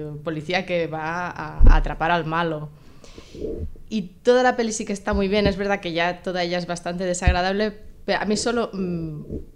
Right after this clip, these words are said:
me sobró, bueno, a mí personalmente, un-, una escena en la que me sentí muy, muy, muy incómoda, de esas de revolverte en el asiento, que, que ya en el argumento ya se explica, ya... ya, mm,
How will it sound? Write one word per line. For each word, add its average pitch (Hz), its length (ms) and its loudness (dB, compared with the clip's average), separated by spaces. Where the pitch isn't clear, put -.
me 190 160 0
sobró, 190 340 0
bueno, 180 160 -2
a 170 40 0
mí 175 100 0
personalmente, 180 1040 -2
un-, 202 240 -2
una 190 180 4
escena 196 560 6
en 175 240 -2
la 160 160 -4
que 170 100 -6
me 160 140 -4
sentí 160 380 -6
muy, 170 280 -2
muy, 165 280 -6
muy 165 200 -8
incómoda, 175 800 -4
de 190 140 0
esas 226 240 2
de 208 100 4
revolverte 170 600 -2
en 190 100 0
el 175 160 0
asiento, 151 680 -2
que, 151 240 -10
que 196 160 2
ya 233 220 4
en 190 100 2
el 175 100 0
argumento 175 460 -2
ya 170 160 0
se 208 100 -6
explica, 208 680 -6
ya... 160 320 -8
ya, 156 560 -8
mm, 156 320 -8